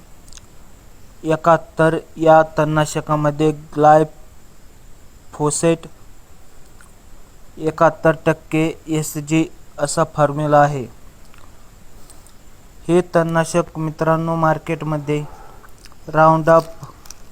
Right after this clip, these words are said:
ग्लायसिन, ग्लायक्लिन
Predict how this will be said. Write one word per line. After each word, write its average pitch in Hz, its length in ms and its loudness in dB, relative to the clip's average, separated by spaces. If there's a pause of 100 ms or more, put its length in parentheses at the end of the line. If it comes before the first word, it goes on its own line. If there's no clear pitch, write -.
(640)
ग्लायसिन, 165 760 -2 (1900)
ग्लायक्लिन 165 800 2